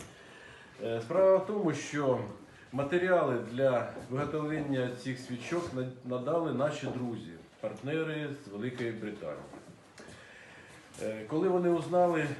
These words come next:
про те, що у нас тимчасово виключають світло, вони задумались про те, як нам допомогти. А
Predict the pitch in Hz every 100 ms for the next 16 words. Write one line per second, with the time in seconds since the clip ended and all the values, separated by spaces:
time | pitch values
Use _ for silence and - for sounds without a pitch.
0 | - - 139 156 160 143 143 151 147 -
1 | 139 - 135 147 135 127 127 123 131 123
2 | 123 - 139 175 175 175 175 165 131 -
3 | 120 147 135 139 139 139 123 120 117 123
4 | 120 156 123 135 143 120 135 123 - 113
5 | 113 113 113 - - 76 - - - _
6 | - - - - - - - - 139 143
7 | 135